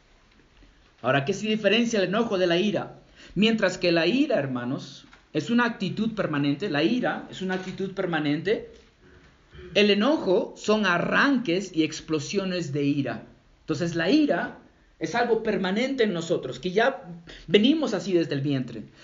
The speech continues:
Pero el enojo es un arranque de ira. ¿Ustedes han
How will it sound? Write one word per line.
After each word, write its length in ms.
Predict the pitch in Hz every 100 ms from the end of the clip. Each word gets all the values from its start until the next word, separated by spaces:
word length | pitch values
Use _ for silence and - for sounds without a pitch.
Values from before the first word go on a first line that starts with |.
| -
Pero 240 | - 214 202
el 40 |
enojo 600 | 185 208 311 202 170 - -
es 160 | 175 254
un 100 | 220
arranque 680 | 165 170 247 320 226 160 143
de 100 | 151
ira. 440 | 208 156 110 - - _ _ -
¿Ustedes 180 | 175 -
han 260 | 180 123 170